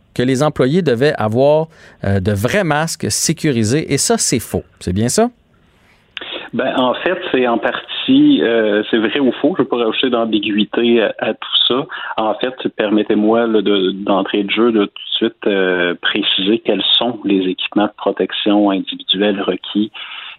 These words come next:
Speaker 2: et dans quelle occasion c'est requis.
Speaker 1: Allez-y.
Speaker 2: Euh, en, en fait, c'est, c'est important de porter les équipements de protection, euh, individuelle dans, dans, dans le milieu lorsque les principes de distanciation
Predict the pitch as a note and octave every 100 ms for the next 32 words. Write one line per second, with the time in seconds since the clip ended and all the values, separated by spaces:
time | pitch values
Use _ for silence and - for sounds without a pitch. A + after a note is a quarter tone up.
0 | - A2+ A2+ - A2+ G#2 - A2 G2+ G#2
1 | F#2+ G2+ G#2 - G2+ F#2 F#2+ - G#2 _
2 | - G#2+ G#2+ A2+ G#2 G2+ G2 G2 G2 -
3 | G#2+ - - - A#2 A2 - B2+ C3+ -
4 | - - - A2 A2 F#2+ A2+ - G#2+ -
5 | G#2+ A2+ - B2+ - B2 - A#2+ A2 G2+
6 | - - A2+ - G#2 A#2 - A#2 A2+ G2
7 | G2+ G2 F#2+ F#2+ F#2+ F#2+ G2+ G2+ - -
8 | - F#2+ G#2 A#2 G#2 G2 G2 F#2+ F#2+ G2
9 | G2 G2+ G2 A2+ G#2+ G#2+ B2 - - A2+
10 | G#2 G2+ A2 G2 - - G#2 A2 F#2+ -
11 | - G2+ F#2+ F#2+ F#2 - G2+